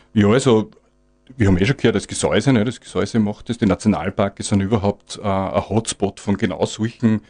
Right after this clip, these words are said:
äh, Messstationen. Im, im, ihren Nachbarnationalpark, äh, Kalkalpen, gibt's eine Station, die heißt Zöbelboden, die betreiben wir. Das ist eine sehr intensive Ökosystemmessstation.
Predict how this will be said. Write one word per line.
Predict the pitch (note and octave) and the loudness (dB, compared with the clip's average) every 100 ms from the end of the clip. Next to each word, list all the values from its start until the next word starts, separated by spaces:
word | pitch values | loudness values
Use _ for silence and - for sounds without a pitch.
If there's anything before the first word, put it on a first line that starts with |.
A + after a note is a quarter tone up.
| _ _ _ _ | _ _ _ _
äh, | G2+ G2+ G2+ | -2 0 2
Messstationen. | G#2 G#2+ - A#2 - G#2+ A2+ A#2 A2+ A2 _ _ _ _ | 2 0 -2 -2 0 2 2 4 2 0 _ _ _ _
Im, | B3+ G3 | 2 2
im, | - G#2 F#2 G2 _ A#2 | 4 2 2 -2 _ -6
ihren | G#2 G#2 | 2 4
Nachbarnationalpark, | G2 - B2 A2 G#2+ A2+ G2 G#2+ G#2+ G#2+ G#2+ _ | 2 2 0 -2 0 0 2 0 0 -2 -2 _
äh, | B2+ G#2+ G2 G2 G2 | -8 -4 -2 -2 -2
Kalkalpen, | G2 - G#2 - A2+ G#2+ - G2+ | -4 0 -2 0 -2 0 0 -2
gibt's | G2 - - | -2 -10 -4
eine | G#2+ G#2 G2+ | -2 0 -2
Station, | - G2+ - F#2+ F#2+ G#2 | -4 -6 -4 -8 -4 -4
die | G2+ | -4
heißt | F#2+ | -8
Zöbelboden, | - F#2+ F2+ F#2 F2+ A2+ | -8 -10 -8 -8 -6 -6
die | G#2+ | -4
betreiben | G#2 G2+ F2+ G2 | -8 -4 -4 -4
wir. | F#2 F#2 A2+ | -6 -8 -8
Das | G#2+ | -8
ist | G#2+ | -8
eine | G2 G2 | -8 -10
sehr | - G2+ | -10 -6
intensive | F#2+ - F#2+ G2 - | -6 -8 -12 -12 -6
Ökosystemmessstation. | G#2 G2+ G#2+ - G2+ G2+ G2+ G2 - - G2+ G2 | -6 -6 -16 -12 -8 -6 -8 -14 -20 -6 -4 -4